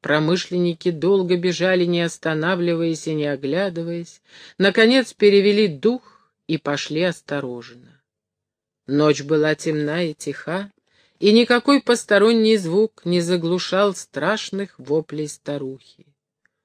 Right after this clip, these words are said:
Уже начинало светать, когда спустились они к подножию горы, где начинался густой лес. Вдруг от каждого дерева опушки отделилась громадная тень.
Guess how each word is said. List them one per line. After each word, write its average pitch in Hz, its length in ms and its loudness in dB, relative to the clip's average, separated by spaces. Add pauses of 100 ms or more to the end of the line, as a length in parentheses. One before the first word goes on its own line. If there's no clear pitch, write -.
(200)
Уже 151 240 0
начинало 151 640 -4
светать, 156 760 -8 (480)
когда 185 320 2
спустились 226 760 0
они 202 240 0
к - 80 -14
подножию 165 680 -2
горы, 143 480 -4 (520)
где 156 240 0
начинался 165 760 -4
густой 151 540 -4
лес. 131 540 -10 (1040)
Вдруг 160 720 2
от 160 200 -2
каждого 196 500 2
дерева 185 500 4
опушки 185 760 -2 (200)
отделилась 196 720 4
громадная 175 720 2
тень. 135 540 -6